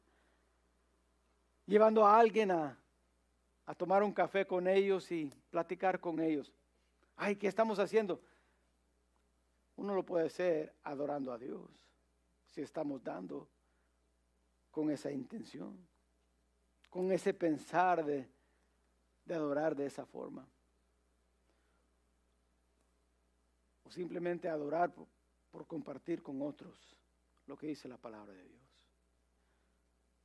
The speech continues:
No importa qué historia uno quiere sacar de la Navidad, de esa primera Navidad, sea en Lucas capítulo uno, cuando vino el ángel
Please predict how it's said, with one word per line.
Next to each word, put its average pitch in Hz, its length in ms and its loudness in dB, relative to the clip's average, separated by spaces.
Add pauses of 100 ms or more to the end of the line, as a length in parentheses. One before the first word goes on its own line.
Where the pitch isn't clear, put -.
(320)
No 226 160 -2
importa 220 460 2 (240)
qué 202 140 2
historia 196 480 2
uno 185 180 -2
quiere 185 220 -2
sacar 147 680 -4 (1300)
de 175 140 2
la 175 100 2
Navidad, 147 480 -2
de 139 140 -6
esa 170 160 -4
primera 165 400 -4
Navidad, 147 400 -4
sea 180 240 2
en 175 100 0
Lucas 170 300 -4
capítulo 170 460 -6
uno, 180 260 -4
cuando 151 240 -6
vino 165 180 0
el 160 60 0
ángel 165 360 -4